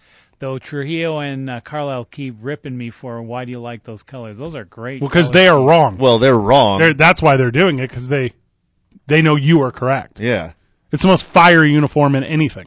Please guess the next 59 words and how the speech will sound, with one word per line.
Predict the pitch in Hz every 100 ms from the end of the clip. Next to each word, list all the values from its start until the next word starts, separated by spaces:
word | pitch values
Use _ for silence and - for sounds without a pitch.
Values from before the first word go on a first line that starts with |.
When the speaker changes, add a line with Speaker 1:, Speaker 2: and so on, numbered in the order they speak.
| _ -
Speaker 3:
And | 117 101 - 107
good | 101 214 -
for, | 143
good | 120 196
on | 180 127
you, | 135
Vital, | 104 95 104 98
being | 107 101
right | 90 98 113
all | 123 123
the | 123
time. | 135 135
Speaker 2:
Yes, | 156 123 143
I |
love | 143 147 156
that | 135 110
about | 110
Speaker 3:
So, | 101 92
Speaker 2:
you. | 92
Speaker 3:
yeah, | 107 101
that's, | 117
Speaker 2:
It's | 151
one |
of | 151
my |
Speaker 3:
that's | 147 -
Speaker 2:
favorite | 160 139 131
things. | 147 107 -
Speaker 3:
your | 92 95 139 131
best | 113 110 -
quality | - 98 98 87 80
is | 82
you're | 95 101
a | 82
hundred | 87 101 92
percent | 92 - 92 -
correct | 92 90 80 - -
all | 95 87 80
the |
time. | - 90 78 135
Speaker 2:
I'll | 226
ask | -
you | 165
both | 147 -
this. | 208 175 139
It's | 156
a |
little | 160
bit | 147 123
of |
pivot, | - 190 147 - -
which | 143 139
isn't | 156 156 147 -
us | 151 -
just | 151 -
complaining | 143 - 165 180 135
about | 117 110
things. | 117 113 131 -
Speaker 3:
Okay. | 110 - 117 101